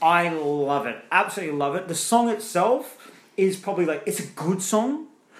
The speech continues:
but the staging, if they can replicate that video effect,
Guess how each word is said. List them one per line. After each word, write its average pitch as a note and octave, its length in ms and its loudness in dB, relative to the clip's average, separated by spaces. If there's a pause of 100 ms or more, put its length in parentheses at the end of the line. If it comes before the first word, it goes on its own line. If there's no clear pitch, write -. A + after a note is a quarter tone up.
(240)
but E3+ 160 0
the D#3 80 -8
staging, G#3+ 960 -4 (580)
if E3 120 -6
they E3 100 2
can C#3+ 220 -4
replicate D#3+ 560 -2
that C3+ 280 -4
video E3 480 0
effect, - 540 -8